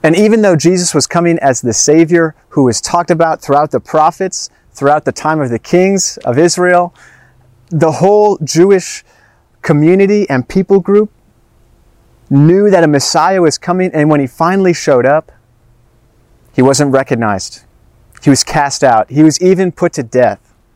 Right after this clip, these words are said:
And throughout his life, the difficulties that Jesus faced had him asking that same question, even as he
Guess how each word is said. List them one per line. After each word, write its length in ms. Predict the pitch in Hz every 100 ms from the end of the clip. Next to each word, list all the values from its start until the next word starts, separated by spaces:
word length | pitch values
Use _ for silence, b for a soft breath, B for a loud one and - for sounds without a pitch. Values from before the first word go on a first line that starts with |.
| _ _ B B B
And 140 | 147
throughout 440 | - 147 151 165 135
his 220 | 139 131
life, 320 | 127 139 139
the 100 | 123
difficulties 680 | - 160 156 - 143 143 120
that 140 | 107
Jesus 380 | - 135 123 -
faced 540 | - 127 123 - - _ b b b
had 220 | - 156 139
him 240 | 160 165
asking 440 | 143 143 - 151 139
that 160 | 123
same 260 | - 143 143
question, 440 | - 147 - 131 151
even 260 | 180 196
as 200 | 180 156
he 180 | 147 135